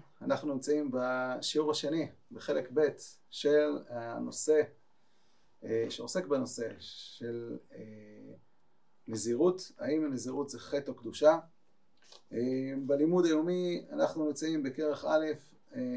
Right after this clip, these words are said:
בין עמוד מאה חמישים לעמוד שבעים ואחד בשבוע הזה. מה ראינו בשבוע שעבר?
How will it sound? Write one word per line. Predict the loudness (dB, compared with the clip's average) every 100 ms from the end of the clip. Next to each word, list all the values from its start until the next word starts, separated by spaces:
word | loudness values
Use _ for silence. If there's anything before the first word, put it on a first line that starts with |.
| -4 -6 0 6
בין | 6
עמוד | 4 -2 0 2
מאה | 2
חמישים | 0 -4 -4 0 0 0 -6 -10
לעמוד | -6 -2 0 -2 -4 -8
שבעים | -10 -4 -4 -2
ואחד | -2 -2 2 2 0 -6 -14
בשבוע | -14 -10 0 4 4
הזה. | 4 0 -2 -10 _ -20 -20 -20 -20 -20 -20 -20 -20 -20 -20 -20 -20 -20 -20 2 12
מה | 12
ראינו | 12 6 2
בשבוע | 0 2 0
שעבר? | 4 4 4 2